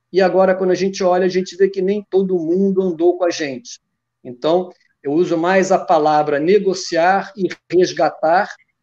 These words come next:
em contraposição a aniquilar o outro, ou aniquilar quem está do nosso lado, aqui, aniquilar quem a gente considera que parou no mundo lá atrás. Um outro ponto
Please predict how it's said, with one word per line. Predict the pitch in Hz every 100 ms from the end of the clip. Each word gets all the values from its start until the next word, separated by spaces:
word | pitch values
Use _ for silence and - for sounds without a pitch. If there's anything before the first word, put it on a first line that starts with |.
| _ _ _ _ -
em | 196 190
contraposição | 160 175 180 175 180 156 156 - 160 165
a | 160
aniquilar | 151 180 180 147 156 170
o | 156
outro, | 147 123 - 131
ou |
aniquilar | 160 160 165 147 139 135
quem | 151 131
está | - - 120
do | 110 123
nosso | 139 147 -
lado, | 170 165 165 175
aqui, | 175 185 175 156
aniquilar | 151 160 165 151 151 -
quem | 156
a |
gente | 131 156 -
considera | 156 143 156 131 143 147
que | -
parou | - 143 147
no | 151
mundo | 147 147 147
lá | 147
atrás. | 143 110 - - _ _ _ _ _ _ _
Um | 202
outro | 285 294 240
ponto | 170 165 147 160